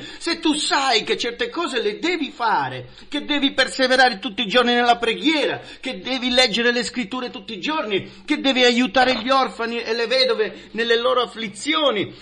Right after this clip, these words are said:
che, che devi visitarli, che devi aiutare i poveri, che devi fare tante cose e non le fai, e non le fai, commetti peccato, stai peccando davanti a Dio.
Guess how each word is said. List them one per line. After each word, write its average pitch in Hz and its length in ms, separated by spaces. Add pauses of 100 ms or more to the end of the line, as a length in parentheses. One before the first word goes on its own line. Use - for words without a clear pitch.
(140)
che, - 440
che 240 160
devi 254 220
visitarli, 233 1000
che - 160
devi 196 180
aiutare 240 440
i 185 80
poveri, 285 640
che 302 140
devi 294 300
fare 302 320
tante 339 400
cose 185 400
e 208 160
non 294 460
le 262 180
fai, 175 840 (520)
e 202 140
non 285 320
le 233 120
fai, 277 680 (920)
commetti 240 440
peccato, - 720
stai - 240
peccando 220 420
davanti 147 400
a 98 80
Dio. 143 460